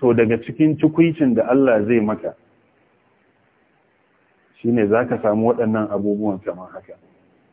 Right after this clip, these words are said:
Za ka kai wani mataki na tsoron Allah na musamman.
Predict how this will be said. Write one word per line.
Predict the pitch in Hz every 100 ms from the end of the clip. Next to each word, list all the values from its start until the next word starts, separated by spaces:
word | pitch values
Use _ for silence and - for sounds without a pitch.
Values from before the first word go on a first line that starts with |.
| _ _ _ _ _ _ _ _ -
Za | 104 117 131
ka | 123
kai | - 110
wani | 113 113
mataki | 110 113 117 113 117
na | 120
tsoron | 117 98 101 101
Allah | 104 98
na | 95
musamman. | 95 90 110 117 110